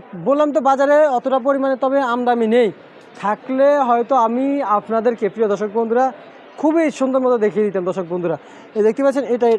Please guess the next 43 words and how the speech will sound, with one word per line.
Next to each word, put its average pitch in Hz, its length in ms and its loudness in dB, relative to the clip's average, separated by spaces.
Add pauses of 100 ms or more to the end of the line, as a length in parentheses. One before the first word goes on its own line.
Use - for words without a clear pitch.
এই 220 240 2
যে 208 100 -2
রাজশাহীর 190 340 -4
পেঁয়াজ 214 160 -4
আজকের 190 260 -8
বাজারে 185 300 -4
একশো 190 260 -8
টাকা 180 200 -6
করে 196 220 -8
কিন্তু 214 240 -10 (360)
বেচা 180 220 -4
বিক্রি 170 260 -8
হয়েছে। 165 300 -6 (340)
ফরিদপুর 285 420 0
পেঁয়াজ 254 280 0
দর্শক 226 200 -4
বন্ধুরা 240 400 -2 (360)
দেখতে 247 240 0
পাচ্ছেন, 240 300 -2 (340)
এই 269 220 0
ফরিদপুরের 262 580 -4
পেঁয়াজ 277 320 -2
আজকের 247 360 -4
বাজারে 233 240 0
সর্বোচ্চ 247 480 -2 (480)
দর্শক 202 260 -6
বন্ধুরা 240 280 0
বেচা 214 260 -2
বিক্রি 202 240 -6
হয়েছে 208 320 -2 (260)
সাতানব্বই 175 440 -6
টাকা। 135 220 -8 (420)
তো 285 80 2
আলুর 262 440 2
বাজার 285 280 2
আজকে 262 220 -2
কেমন 233 180 -2
যাচ্ছে 202 160 -6
দর্শক 226 220 -4
বন্ধুরা? 277 220 -2
আলুর 254 180 0
দামটা 247 260 0
কিন্তু, 269 300 -4